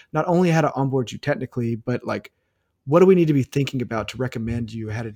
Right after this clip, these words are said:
do certain things to hit your business objectives?" So, um, you know, again, we're still, we're still trying to work out all the different kinks there, because after we're,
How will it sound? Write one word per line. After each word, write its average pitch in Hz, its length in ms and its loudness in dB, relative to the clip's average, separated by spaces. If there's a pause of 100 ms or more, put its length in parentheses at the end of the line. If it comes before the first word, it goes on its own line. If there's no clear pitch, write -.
(120)
do 117 220 -6
certain - 260 -8
things 170 300 -2
to 110 80 -14
hit 127 180 -4
your 120 60 -10
business 107 280 -12
objectives?" - 600 -16 (360)
So, 110 400 -8 (360)
um, 113 400 -8 (800)
you 135 100 -8
know, 117 160 -8
again, 151 260 4
we're 143 60 4
still, 175 220 6
we're 151 80 4
still 185 180 8
trying 185 180 4
to 165 40 4
work 160 180 2
out 156 120 4
all 175 260 4
the 165 80 2
different 156 280 -4
kinks 156 240 -6
there, 147 200 2
because 135 380 -4 (480)
after 156 260 4
we're, 139 320 4